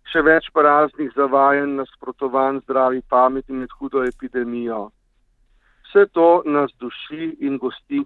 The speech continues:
temo. Zato si želimo drug drugemu, da bi božični prazniki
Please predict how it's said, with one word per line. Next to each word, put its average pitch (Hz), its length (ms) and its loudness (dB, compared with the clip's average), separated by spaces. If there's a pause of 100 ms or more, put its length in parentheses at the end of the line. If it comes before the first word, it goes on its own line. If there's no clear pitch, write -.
temo. 117 480 -4 (840)
Zato 147 460 6 (260)
si 147 160 -8
želimo 147 480 2
drug 127 240 -4
drugemu, 170 600 0 (420)
da 139 160 4
bi 131 160 -2
božični 127 560 -6
prazniki 143 800 0